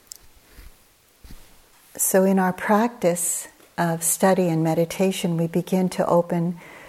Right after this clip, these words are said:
to the fact of how vulnerable we are as human beings. I don't think anybody here could deny that. Um,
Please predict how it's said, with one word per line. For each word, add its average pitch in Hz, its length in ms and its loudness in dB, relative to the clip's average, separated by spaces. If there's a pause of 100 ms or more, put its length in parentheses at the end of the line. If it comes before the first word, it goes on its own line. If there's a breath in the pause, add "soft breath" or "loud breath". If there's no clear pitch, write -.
(360 loud breath)
to 175 300 2
the 165 180 2
fact 180 500 -2
of 180 120 -2
how 180 200 0
vulnerable 175 800 0
we 165 180 -2
are 170 280 -2
as 170 160 -6
human 175 340 -2
beings. 175 640 -2 (1600 loud breath)
I 196 140 4
don't 208 240 0
think 190 220 -2
anybody 180 500 -2
here 170 280 -2
could 170 260 -8 (160)
deny 165 420 -4
that. 135 300 -8 (1500 loud breath)
Um, 165 520 -6